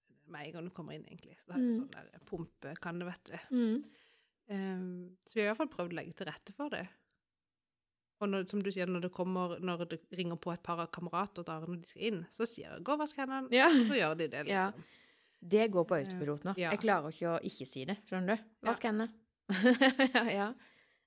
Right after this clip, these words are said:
Speaker 2: Eh, og så jeg følger ikke keen på badet. Men det gjør jeg ikke. Men, eh,
Speaker 1: Nei, men det ser jeg bare, altså, det jeg har, eh, observert av barn og håndhygiene, de er veldig flinke.
Speaker 2: Mm.
Speaker 1: Jeg ble helt imponert, jeg.
Speaker 2: Mm.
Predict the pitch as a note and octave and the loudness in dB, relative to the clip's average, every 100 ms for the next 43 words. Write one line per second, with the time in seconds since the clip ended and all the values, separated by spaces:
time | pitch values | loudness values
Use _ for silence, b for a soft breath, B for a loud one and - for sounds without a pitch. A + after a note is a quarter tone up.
0 | - G#3+ G#3 G3+ G3+ G3 G#3 G#3 G3+ G3 | -4 -2 0 -2 -2 2 4 4 2 2
1 | E3 F3+ - G3+ F3 F#3 E3 D3 G3 - | 0 0 0 -2 0 0 0 0 -2 -2
2 | - G#3 G3 F#3+ D#3+ - - - G#3+ G#3 | -4 0 4 2 2 -6 -10 0 2 4
3 | G3 F#3 F3+ F#3 F#3+ _ _ _ - A#3 | 2 0 -2 -6 -8 _ _ _ 4 8
4 | A#3 A#3 A3+ G#3+ A3+ A#3+ - G3+ G3+ F#3+ | 8 8 4 4 2 2 2 2 2 0
5 | F#3+ F#3+ F#3 - - G3 G#3 G3 F3+ F#3+ | -2 -4 -6 -14 -6 -4 -2 -6 -4 -2
6 | F#3+ G3 F#3+ - - _ - F#3+ F3+ F3+ | 0 2 0 -2 -14 _ -6 -2 -2 -4
7 | G3+ G3 G3 C4+ G#3 - - G3 F3+ F#3 | -4 -4 0 0 0 -6 -8 -2 0 0
8 | F3+ F#3+ G#3 F#3+ F3+ F3 F3+ A3+ D4 G3+ | 2 0 0 0 -2 -2 -2 -2 -4 -4
9 | F#3 - _ _ _ _ _ _ _ _ | -6 -14 _ _ _ _ _ _ _ _
10 | _ C3+ F#3 F#3+ - - C#3 C3+ C#3+ F3 | _ -6 -6 -6 -12 -10 -8 -8 -6 -6
11 | B2+ - - E4+ - G#3 F3+ G#3+ _ - | -8 -10 -6 -4 2 2 2 -6 _ -8
12 | A3+ G#3 D3 B2+ - F3+ G#4 - - A3 | -2 -2 -2 -10 -8 -6 -6 -8 -2 0
13 | G#3 | 0